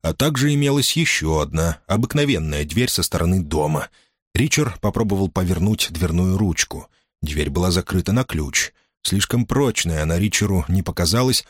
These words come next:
поэтому он приналёг плечом. Язычок замка отщепил кусок дверной коробки,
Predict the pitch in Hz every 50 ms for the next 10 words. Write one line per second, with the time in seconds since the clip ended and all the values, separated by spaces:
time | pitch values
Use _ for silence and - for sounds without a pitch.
0 | _ _ - 127 127 123 - 117 117 110 101 101 87 - - 87 87 87 80 82
1 | 90 87 - - - 85 80 - - - 82 78 73 76 73 71 - - _ _
2 | _ _ _ 82 82 92 110 101 117 131 - - 165 170 123 98 117 135 127 110
3 | - - 135 131 127 110 - - _ 104 110 - - - - 120 - - 120 110
4 | 90 - 95 98 - - 95 80 78 78 78 85 92 80 85 85 76 69 - 85
5 | 80 95 127 143 - - - 127 120 -